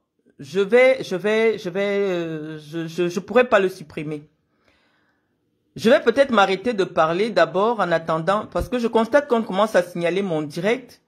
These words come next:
Chanel Maes, oui, on, euh, je me suis déplacée. J'habite juste à côté du lieu où je vais en vacances. Je me suis déplacée avec ma petite famille et j'ai un enfant qui travaille, j'ai mon époux qui reprend le travail. Même si je veux bien,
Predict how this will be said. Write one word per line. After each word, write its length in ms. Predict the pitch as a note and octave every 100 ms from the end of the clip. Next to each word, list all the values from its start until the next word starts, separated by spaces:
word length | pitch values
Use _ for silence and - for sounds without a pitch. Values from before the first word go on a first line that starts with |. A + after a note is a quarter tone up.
| _ _ _ _ _ _
Chanel 520 | - G#3 G3+ A#3+ B3
Maes, 600 | G#3 F#3 F#3+ B3 C4 -
oui, 400 | F3 F#3+ D4+ C#4+ -
on, 160 | A#3
euh, 320 | G#3+ G#3+ G3 - G1+ A#2+
je 140 | E3
me 100 | A#3+
suis 260 | C4 C#4+ D#4
déplacée. 800 | G3+ F#3+ G3 F#3 - B3 D4 - _ _ _ _ _ _ _ C3+
J'habite 340 | A#3 A3+ E4+
juste 340 | E3+ C#4 E4
à 100 | G#3+
côté 280 | G3 G3+ B3
du 140 | F#3+ F#3
lieu 180 | G3+
où 140 | A3 G3+
je 100 | F#3
vais 180 | F3 F#3
en 100 | F3
vacances. 600 | D#3+ D#3+ F#3+ C4 - _ _ _ _ _ _
Je 140 | C3+ G#3+
me 120 | A#3+
suis 180 | A#3+ C4+
déplacée 520 | G3 G3 F#3 - A#3
avec 240 | F3 G3
ma 140 | F#3+ E3+
petite 260 | - G3
famille 640 | - E3+ E3 G3 A#3 C4+ - _ _ _ _ _ -
et 340 | A3 C#4+ - - _ _ _ _ _ -
j'ai 300 | C#3+ C4+ D4+
un 200 | B3+ A3
enfant 300 | F3+ A3 A3
qui 160 | A3
travaille, 760 | - E3+ D3+ F#3+ A3 B3+ C4+ D3+
j'ai 180 | D3 A#3
mon 180 | A3+ F3+
époux 260 | F3 G#3+
qui 140 | G#3+ G3+
reprend 300 | E3+ F#3+ F#3+
le 260 | F3+ D#3+
travail. 440 | D#3+ E3+ E3+ A#3+ A#3+
Même 200 | G#3+ B3
si 160 | A#3+
je 120 | F3
veux 180 | E3+ G3
bien, 380 | F3 F#3 G#3+ A#3+